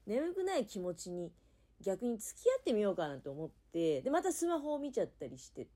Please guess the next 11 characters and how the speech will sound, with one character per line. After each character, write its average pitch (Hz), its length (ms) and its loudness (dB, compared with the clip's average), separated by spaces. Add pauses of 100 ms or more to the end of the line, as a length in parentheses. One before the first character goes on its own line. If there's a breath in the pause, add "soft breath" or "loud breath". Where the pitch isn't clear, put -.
(140)
て 131 60 -14
い 107 120 -12
う 71 160 -16 (160)
の 147 120 -12
が 131 100 -8
あ - 20 -6
っ 131 40 -8
て、 - 600 -10 (1040)
で、 165 200 -10
結 202 260 -6
局、 262 360 -8